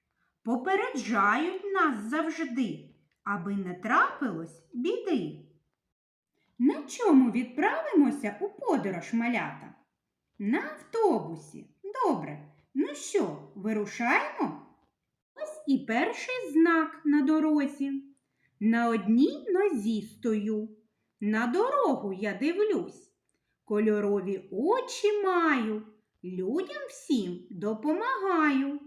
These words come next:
Пішоходам, водіям. Що ж потрібно вам?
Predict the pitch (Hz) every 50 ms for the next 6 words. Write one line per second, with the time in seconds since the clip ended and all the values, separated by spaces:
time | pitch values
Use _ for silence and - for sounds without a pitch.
0 | - - _ _ _ _ _ _ _ _ 233 254 254 - - 277 240 226 - -
1 | - - 226 247 277 285 240 208 175 170 170 160 165 - - 202 190 254 294 269
2 | 247 302 359 381 320 262 240 269 269 269 262 233 190 175 175 - - - _ _
3 | _ _ _ _ _ - - - - 554 494 330 - - - - 311 359 349 -
4 | 440 392 311 254 170 196 208 240 277 311 349 381 349 - - 165 156 -